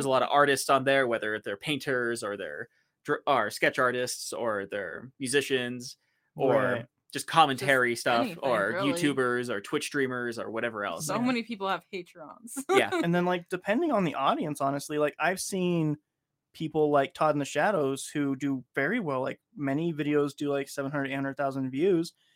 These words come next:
Speaker 3: and he has a Patreon. He has, like, he gets, like, three hundred dollars a month from it,
Speaker 1: Yeah.
Speaker 3: which is, like, nothing. And then there's, like, other tech channels I watch that get, like, three hundred thousand views, but the audience enjoys the content that they put out so much.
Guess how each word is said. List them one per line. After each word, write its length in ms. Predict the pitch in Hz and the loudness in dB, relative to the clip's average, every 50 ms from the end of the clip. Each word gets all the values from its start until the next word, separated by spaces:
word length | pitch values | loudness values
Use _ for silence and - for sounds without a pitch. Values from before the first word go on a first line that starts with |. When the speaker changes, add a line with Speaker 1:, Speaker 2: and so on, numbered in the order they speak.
| _ _ _ | _ _ _
Speaker 3:
and 60 | 151 | 2
he 40 | 151 | 2
has 100 | 151 143 | 4 2
a 40 | 143 | 2
Patreon. 560 | 139 - 135 135 135 - 139 135 135 131 135 | 0 0 -2 -2 0 0 0 0 2 0 0
He 80 | 143 143 | 0 -2
has, 140 | 139 127 131 | -2 -2 -2
like, 180 | 135 131 127 - _ _ _ | -4 -6 -6 -8 _ _ _
he 60 | - | -6
gets, 100 | 151 - | -4 -2
like, 140 | - 139 131 - _ _ - | -2 -4 -4 -6 _ _ -2
three 140 | - 151 135 | 0 0 2
hundred 180 | 147 131 127 | 2 2 2
dollars 260 | 123 123 120 127 - | 2 0 0 -2 -2
a 40 | - | -6
month 180 | - - - - | -8 -8 -8 -10
from 160 | _ - 62 | _ -10 -10
it, 100 | - - - _ _ _ _ _ | -10 -12 -14 _ _ _ _ _
Speaker 1:
Yeah. 240 | - 202 180 170 175 | -8 -6 -6 -4 -6
Speaker 3:
which 100 | 170 147 | -6 -6
is, 80 | 147 147 | -2 0
like, 120 | 143 139 | 2 4
nothing. 300 | 143 139 135 147 131 131 | 4 2 2 2 -2 0
And 140 | 143 151 160 | 2 4 4
then 120 | 170 185 | 4 4
there's, 160 | 190 185 175 165 | 4 2 2 0
like, 140 | 156 143 - | -2 -2 0
other 200 | - 160 233 285 | -2 -2 -2 0
tech 180 | - - 139 - | 0 -2 -4 -4
channels 300 | - - 139 135 131 131 | -2 -2 -2 -2 -2 -2
I 80 | 131 | -2
watch 380 | 131 127 131 131 131 127 - - | -2 0 2 0 0 0 -4 -6
that 280 | 143 139 135 131 - - | -2 -2 -2 -2 -2 -2
get, 180 | 147 135 - | -2 -2 0
like, 260 | 139 131 117 - - - _ _ | -2 -4 -6 -6 -10 -20 _ _
three 160 | - 151 170 | -6 -4 -2
hundred 280 | 233 - 240 170 135 127 | -2 0 0 0 0 2
thousand 300 | - 131 131 127 139 135 | 2 2 2 2 0 -2
views, 420 | 131 135 135 131 127 135 139 - - _ _ _ _ _ _ _ _ _ _ _ _ | -2 0 0 0 0 -2 -4 -6 -12 _ _ _ _ _ _ _ _ _ _ _ _
but 120 | 165 165 | -4 -2
the 100 | - 165 135 | 0 2 4
audience 520 | 143 165 185 190 190 165 117 - - - _ _ _ _ | 4 4 4 4 0 0 -2 -6 -10 -12 _ _ _ _
enjoys 540 | 170 170 160 151 135 - 151 143 151 160 151 | 0 2 2 2 0 2 2 4 4 4 2
the 100 | 151 143 | -2 -6
content 400 | - - 143 139 139 - 143 135 | -2 0 0 0 0 -2 -4 -6
that 100 | 139 - | -4 -6
they 80 | 135 131 | -6 -8
put 160 | 117 - 131 | -6 -4 -2
out 180 | 135 143 165 - | -2 -2 -2 -2
so 120 | - 175 | -2 0
much. 320 | 139 135 131 131 - - | 0 0 -2 -2 -6 -14